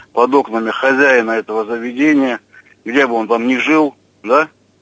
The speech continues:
и предлагают ему все прелести, значит,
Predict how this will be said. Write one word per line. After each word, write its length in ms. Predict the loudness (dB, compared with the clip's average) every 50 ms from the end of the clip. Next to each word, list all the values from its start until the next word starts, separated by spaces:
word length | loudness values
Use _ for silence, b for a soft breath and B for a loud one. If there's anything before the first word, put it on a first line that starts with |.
| _ _ _ _ _ _ _ _ _ _ _ _ _ _ _ _ _ _ _ -16 _
и 120 | -2 -2 0
предлагают 640 | 0 0 0 2 2 2 4 4 4 4 4 4 2
ему 180 | 0 -2 0
все 180 | 0 -2 -4 -2
прелести, 640 | 0 2 2 2 0 -2 -6 -10 -12 -12 -12 -12 -14 _ _ _ _ _ _ _ _ _ _ _ _ _ _ _ _ _ _ _ -20 -20 -14
значит, 360 | -10 -8 -8 -8 -10 -12 -14